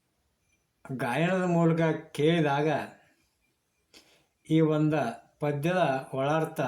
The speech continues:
ಪೂರ್ಣವಾಗಿ ಸಂತ ಶರೀಫ್ ಸಾಹೇಬರು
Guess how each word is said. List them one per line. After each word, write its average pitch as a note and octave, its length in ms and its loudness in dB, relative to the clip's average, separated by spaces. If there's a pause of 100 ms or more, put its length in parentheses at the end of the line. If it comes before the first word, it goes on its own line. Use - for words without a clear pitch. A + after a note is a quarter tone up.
(1400)
ಪೂರ್ಣವಾಗಿ D#3+ 840 2 (2750)
ಸಂತ E3 320 0
ಶರೀಫ್ E3 400 0
ಸಾಹೇಬರು D#3+ 840 0